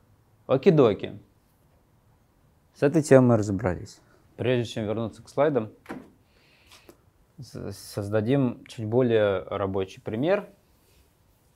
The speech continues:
а именно попробуем создать приложение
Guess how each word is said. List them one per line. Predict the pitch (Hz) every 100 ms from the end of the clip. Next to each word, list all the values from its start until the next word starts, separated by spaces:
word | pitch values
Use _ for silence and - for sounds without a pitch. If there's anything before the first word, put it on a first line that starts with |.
| _ _ _ _ _ _ _ _ -
а | 110 104
именно | 135 151 131 117 113 - - - - - - -
попробуем | 107 98 135 139 120
создать | 107 117 107 127 123 -
приложение | 113 110 117 143 185 143 107